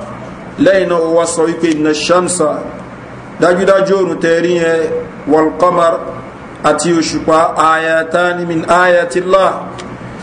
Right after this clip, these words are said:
lára àwọn àmì Ọlọ́run Ọba ni, la yankhasifani li mawti ahadin wala li hayati." Tán bá wọ́kùn, kò ṣe pé torí pé èèyàn kan kú, àbí torí pé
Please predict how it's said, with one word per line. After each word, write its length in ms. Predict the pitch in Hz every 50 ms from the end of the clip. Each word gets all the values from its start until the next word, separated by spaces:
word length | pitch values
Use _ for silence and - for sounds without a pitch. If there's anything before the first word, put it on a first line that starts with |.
| - - - -
lára 840 | - 139 160 185 190 190 190 185 185 180 180 175 175 175 170 170 175 170 151 - - - - - - - - - -
àwọn 380 | - 151 156 160 160 165 170 170 170 160
àmì 200 | 160 160 160 170
Ọlọ́run 340 | 170 175 175 180 185 190 180 170
Ọba 380 | - 165 156 160 165 165 165
ni, 160 | 160 160 170 - - - - - - - - - - -
la 300 | 135 135 151 165 180 190
yankhasifani 1120 | 196 196 190 180 175 165 - 170 165 165 - 180 175 - 180 185 180 180 175 160 160 156
li 120 | 156 160 165
mawti 360 | 170 185 180 180 180 175 -
ahadin 560 | - 185 202 196 190 214 214 220 220 220 220 247 - - - - - - - - -
wala 300 | - 170 190 190 185 175
li 100 | 165 160 - -
hayati." 380 | 143 143 139 135 135 - - - - - - - - - - - - - - - - - - - - - -
Tán 140 | 185 202 202
bá 100 | 214 208 208
wọ́kùn, 440 | 208 214 214 - - - 170 156 - - 123 120 - - - - - - - - - - - - - - -
kò 60 | 139 156
ṣe 120 | 147 165
pé 120 | 156 165 175
torí 240 | - 165 165 156 160
pé 140 | 156 180 180
èèyàn 220 | 185 180 156 - -
kan 140 | 147 147 147 147
kú, 100 | 151 170 175 202 - - - - - - - - - - - - - - -
àbí 160 | 139 139 151 156
torí 260 | 160 165 151 156 156
pé 180 | 156 160 175